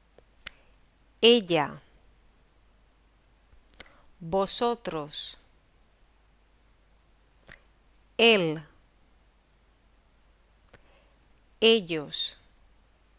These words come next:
Yo. Usted. Next,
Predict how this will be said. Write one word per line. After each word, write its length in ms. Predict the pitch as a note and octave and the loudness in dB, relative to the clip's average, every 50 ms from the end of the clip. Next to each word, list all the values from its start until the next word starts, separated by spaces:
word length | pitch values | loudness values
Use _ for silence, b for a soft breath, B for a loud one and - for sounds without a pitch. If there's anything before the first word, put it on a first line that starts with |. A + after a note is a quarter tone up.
| _ _ _ _ _ _ _ _ _ _ _ _ _ - B B B B B B B B B _ _ _ - | _ _ _ _ _ _ _ _ _ _ _ _ _ -20 B B B B B B B B B _ _ _ -20
Yo. 540 | E3+ D#3+ - G#3+ A3 G#3+ G3+ F3+ D#3 D#3 D#3+ - - _ _ _ _ _ _ _ _ _ _ _ _ _ _ _ _ _ _ _ _ _ _ _ _ _ _ _ _ _ _ _ _ _ _ _ _ _ B B B B B B B B - | -20 -8 -4 0 0 2 2 0 -2 -6 -10 -20 -20 _ _ _ _ _ _ _ _ _ _ _ _ _ _ _ _ _ _ _ _ _ _ _ _ _ _ _ _ _ _ _ _ _ _ _ _ _ B B B B B B B B -10
Usted. 640 | - G#3 G3 - - - - - G#3+ F#3+ E3+ D3+ - - D#3+ - - _ - _ _ _ _ _ _ _ _ - - _ _ _ _ _ _ _ _ _ _ _ _ _ _ _ _ _ _ _ _ _ _ _ _ _ _ _ _ _ _ _ _ _ _ _ _ _ _ _ _ _ _ _ _ _ _ _ _ _ _ _ _ - B B B B B B - | -8 -6 -4 -4 -4 -2 0 2 4 4 2 0 -2 -10 -20 -20 -20 _ -20 _ _ _ _ _ _ _ _ -20 -20 _ _ _ _ _ _ _ _ _ _ _ _ _ _ _ _ _ _ _ _ _ _ _ _ _ _ _ _ _ _ _ _ _ _ _ _ _ _ _ _ _ _ _ _ _ _ _ _ _ _ _ _ -20 B B B B B B -4
Next, 560 | A#3+ C4 C#4 C#4 D#4+ - - - - - | 0 2 2 2 2 -2 -6 -8 -10 -12